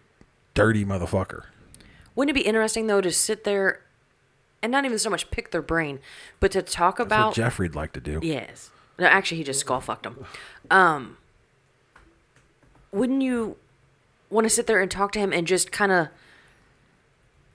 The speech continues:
Speaker 2: I guess, take in how nonchalant they are about it? How at ease, how it's just like having a conversation like we're having right now to them? 'Cause, like,
Speaker 1: Yeah.
Speaker 2: a lot of the interviews that I've seen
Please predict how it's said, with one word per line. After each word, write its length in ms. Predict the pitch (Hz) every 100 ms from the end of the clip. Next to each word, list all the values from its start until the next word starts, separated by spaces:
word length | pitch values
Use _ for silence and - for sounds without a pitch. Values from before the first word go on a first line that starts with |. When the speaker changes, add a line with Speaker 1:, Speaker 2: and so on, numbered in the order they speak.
| _ _ _ _
Speaker 2:
I 60 | -
guess, 220 | 185 196
take 420 | - - 202 202 -
in 460 | 151 160 190 202 -
how 560 | - 180 175 170 160 -
nonchalant 920 | 156 151 147 156 180 - 156 147 147 170
they 120 | 196
are 240 | 180 202
about 280 | 226 226 240
it? 180 | 269 269 - _ _ _ - - - -
How 180 | 196
at 140 | 175 175
ease, 420 | 170 185 208 226
how 220 | - 190 180
it's 120 | 160
just 200 | - -
like 180 | 185 -
having 240 | 180 185
a 60 | -
conversation 460 | 180 175 190 185
like 140 | 170 151
we're 100 | 160
having 200 | 170 156
right 180 | 143 131
now 200 | 135 160
to 100 | 190
them? 240 | 214 247 - _ _ _ _ _ _ _ _ _ _ _ _ _ _ _ _ _ -
'Cause, 120 | - 208
like, 80 |
Speaker 1:
Yeah. 60 | 196
Speaker 2:
a 20 |
lot 180 | 190 254
of 60 | 247
the 100 | 185
interviews 360 | 208 202 196
that 80 | 175
I've 220 | 165 185
seen 460 | - - 147 139 135